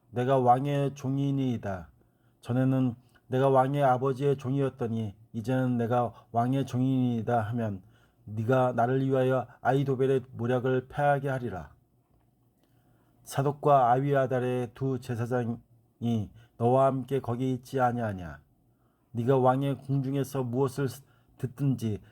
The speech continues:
사독과 아비아달 두 제사장에게 알리라." 그들의 두 아들, 곧 사독의 아히마아스와 아비아달의 요나단이 그들과 함께 거기 있나니 너희가 듣는 모든 것을 그들 편에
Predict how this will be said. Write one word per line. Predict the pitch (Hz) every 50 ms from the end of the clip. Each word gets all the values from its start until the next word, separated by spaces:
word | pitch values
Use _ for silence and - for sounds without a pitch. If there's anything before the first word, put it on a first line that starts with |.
| _ _
사독과 | - - - 139 - 143 135 - - - 139 135 127 113 - - _ _
아비아달 | - - 120 120 113 139 139 135 131 123 135 131 127 123 117 104 - _ _ _ _ _ _ -
두 | - 139 139 139 131
제사장에게 | - 131 113 113 131 135 131 131 127 135 131
알리라." | 127 113 107 98 98 90 85 76 71 - _ _ _ _ _ _ _ _ _ _ _ _ _ _ _ _ _ _ _ _ _ _ _ _ _ _ _ _ _ _ _ _ _ _ _ _ _ _ _ _ _ _ _ _ _ _ _ - - _ _ _ _
그들의 | - - 127 139 143 151 147 147
두 | - 135 139
아들, | 135 135 127 135 139 135
곧 | 131 - 131 127 - - _ _ _ _
사독의 | - - - - 143 147 143 135 151 151 143
아히마아스와 | 135 - - 123 131 139 143 143 135 127 123 120 120 123 117 - - - 117 113 110 110 104 101 - - _ _
아비아달의 | - 110 117 113 135 135 135 131 123 135 131 131 127
요나단이 | 120 117 117 123 123 117 120 117 113 113 113 113 107 - - - _ _ -
그들과 | - - 123 131 131 131 120 131 135 131
함께 | 110 110 147 151 139 - - 147 139
거기 | 131 - 113 117 113 120 127 123 117
있나니 | 120 120 123 123 123 117 107 98 92 82 78 - _ _ _ _ _ _ _ _ _ _ _
너희가 | - 117 131 131 135 139 139 139
듣는 | 139 135 143 143
모든 | 143 135 127 131 139 131 151 151 147
것을 | 143 135 143 - 143 139 135
그들 | 139 - 113 127 139 135
편에 | 135 - 139 127 131 131 127 113